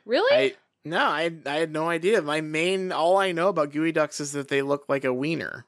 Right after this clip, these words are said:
Speaker 1: It's
Speaker 2: Like,
Speaker 1: like a
Speaker 2: they're like
Speaker 1: huge clam.
Speaker 2: Yeah, they're like a clam with a big dick coming out of it.
Speaker 1: That
Speaker 2: They
Speaker 1: is
Speaker 2: are
Speaker 1: the cl-, that's the clam part. <laughs>
Speaker 2: Yeah.
Speaker 1: That's the part you can eat.
Speaker 2: <laughs> Yeah, huh. Okay, I, I,
Speaker 1: I
Speaker 2: I
Speaker 1: think
Speaker 2: don't
Speaker 1: it's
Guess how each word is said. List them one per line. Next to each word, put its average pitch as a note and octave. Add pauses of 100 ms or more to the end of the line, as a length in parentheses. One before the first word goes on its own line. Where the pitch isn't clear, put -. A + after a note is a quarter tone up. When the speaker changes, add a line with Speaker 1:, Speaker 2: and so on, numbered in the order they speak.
(160)
Speaker 1:
It's A#2+
Speaker 2:
Like, -
Speaker 1:
like -
a B3+
Speaker 2:
they're A#3
like A#3+
Speaker 1:
huge C#4+
clam. F3
Speaker 2:
Yeah, C#3
they're A#2
like B2+
a B2+
clam C#3
with B2+
a C3
big B2+
dick C3+
coming G#2
out D2
of -
it. - (140)
Speaker 1:
That A#3+
Speaker 2:
They B3+
Speaker 1:
is C4+
Speaker 2:
are -
Speaker 1:
the A3
cl-, A#3
that's A#3+
the A3+
clam B3
part. - (140)
<laughs> -
Speaker 2:
Yeah. A#2+ (140)
Speaker 1:
That's A#3+
the -
part B3+
you A3+
can A#3+
eat. A#3+ (240)
Speaker 2:
<laughs> - (840)
Yeah, F#3 (160)
huh. C3+
Okay, A#2
I, B2+
I, A#2+
Speaker 1:
I C3
Speaker 2:
I C3+
Speaker 1:
think C#3 (120)
Speaker 2:
don't -
Speaker 1:
it's -